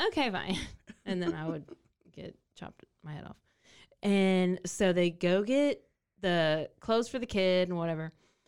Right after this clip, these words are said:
Speaker 1: Candy's, like, looking for keys. She's like, "Oh my God, I'm ready to leave." She's ready to get out of there. And she notices, like, Betty's face, like, all of a sudden, like, turns, like, to rage.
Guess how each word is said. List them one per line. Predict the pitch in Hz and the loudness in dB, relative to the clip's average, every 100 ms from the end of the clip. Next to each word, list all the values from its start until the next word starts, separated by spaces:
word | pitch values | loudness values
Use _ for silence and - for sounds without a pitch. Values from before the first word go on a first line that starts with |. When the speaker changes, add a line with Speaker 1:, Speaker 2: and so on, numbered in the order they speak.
| _ | _
Speaker 1:
Candy's, | - 214 233 | -4 -2 -2
like, | 175 - | -6 -4
looking | 180 214 233 226 | -4 -2 -2 -2
for | 220 214 | -2 -2
keys. | - 214 208 - | -2 -2 -2 -2
She's | 196 160 | -6 -6
like, | - | -6
"Oh | 160 | -6
my | 156 | -6
God, | 143 | -6
I'm | 143 | -6
ready | 139 131 | -6 -6
to | 156 | -4
leave." | 190 190 185 180 | 2 4 4 2
She's | 165 180 139 131 | -2 -6 -6 -6
ready | - 156 143 | -6 -6 -6
to | |
get | - 151 | -6 -2
out | 180 | 0
of | 185 | 2
there. | 180 180 180 - - _ - | 2 0 -2 -10 -20 _ -4
And | 185 180 165 - _ _ | 2 2 2 -4 _ _
she | - - 208 | -12 -2 2
notices, | 185 180 226 226 175 | 4 4 2 -2 -4
like, | 160 - _ _ _ - | -6 -8 _ _ _ -2
Betty's | 175 190 190 | 0 0 -2
face, | - 175 175 | -2 -2 0
like, | 175 147 | -4 -4
all | 160 156 | -2 -2
of | |
a | 160 | -4
sudden, | - 160 | -8 -8
like, | 147 - | -8 -10
turns, | - 147 143 | -14 -12 -12
like, | 143 - | -14 -14
to | 127 | -16
rage. | 85 78 - 190 - | -14 -16 -16 -18 -18